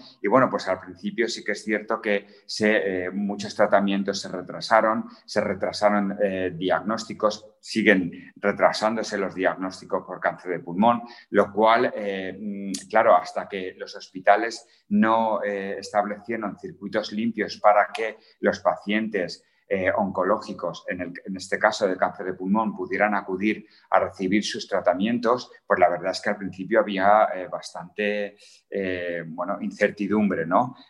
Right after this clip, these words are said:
Lo cual esto nos trasladaban los, los pacientes aquí a la asociación y, y bueno, y nosotros lo hicimos,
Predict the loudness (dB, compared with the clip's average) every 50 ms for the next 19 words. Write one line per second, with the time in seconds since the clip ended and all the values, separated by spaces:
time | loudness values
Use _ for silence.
0 | _ _ 2 2 2 4 4 6 8 8 6 4 2 0 -4 -10 -8 -4 -2 -2
1 | -2 -2 -2 -6 -6 -8 -8 -4 -2 -4 -4 -2 -4 -4 -2 -2 -2 -4 -4 -4
2 | -4 -4 -6 -8 -10 _ _ _ _ -2 0 2 2 2 0 -2 -6 -10 -12 -12
3 | -12 -14 -6 _ -4 -4 -4 -4 -4 -4 -4 -4 -4 -4 -4 -4 -4 -6 -6 -8
4 | -8 -8 -8 -6 -6 -4 -2 -2 -2 -4 -4 -6 -10 -16 -16 -18 -20 -20 _ _
5 | -2 0 2 2 0 -2 -8 _ _ _ _ _ _ -2 0 2 2 2 0 0
6 | -2 -2 -2 -4 -4 -4 0 2 4 4 4 2 0 0 -4 -6 -6 -6 -4 -2
7 | -2 -2 -2 -4 -8 -6 -4 -2 4 6 6 6 4 2